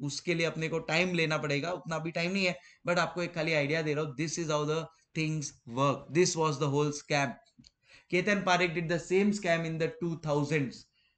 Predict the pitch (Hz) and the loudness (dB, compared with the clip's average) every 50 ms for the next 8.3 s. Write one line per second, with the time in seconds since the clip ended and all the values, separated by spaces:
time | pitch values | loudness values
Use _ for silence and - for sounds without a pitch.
0 | _ _ _ _ - 160 156 160 - - 208 196 190 190 - 196 196 185 185 175 | _ _ _ _ -6 -6 -6 -6 0 2 4 6 6 4 4 0 0 2 4 4
1 | 170 170 175 180 185 185 - - _ - 180 180 180 180 180 - - 160 160 156 | 4 4 4 4 4 2 0 -8 _ 0 2 2 2 0 -2 -4 -4 -2 0 0
2 | 160 151 - - - - 170 143 139 - - - - - - - - - - _ | 0 -2 -6 -10 -2 0 2 2 2 0 -6 -12 -16 -16 -16 -18 -20 -20 -20 _
3 | _ _ _ _ _ _ _ - _ _ _ - - - - 240 254 302 349 320 | _ _ _ _ _ _ _ -20 _ _ _ -16 -2 12 12 12 12 12 12 12
4 | 277 - 262 240 226 202 175 185 185 185 185 180 165 156 147 151 151 151 139 139 | 6 4 4 4 4 6 6 6 6 6 6 4 4 4 4 2 2 0 -2 -2
5 | 143 131 - - 120 113 110 - - 117 131 147 160 160 175 170 175 180 165 170 | -4 -4 -2 -2 -2 -2 -4 -6 -6 -4 -2 -2 -2 -2 -2 -2 -2 -2 0 2
6 | 185 214 208 - 214 202 196 190 196 185 175 180 185 190 185 190 190 185 185 185 | 0 0 0 0 0 0 0 2 2 4 4 4 2 0 -2 -2 -2 -2 0 2
7 | 175 180 185 185 - 190 180 156 147 175 190 208 208 - 214 196 - 220 214 - | 2 2 2 0 0 0 0 2 2 4 4 4 2 2 -4 -4 -4 -4 -4 0
8 | 190 185 185 185 180 - | 2 4 4 4 2 0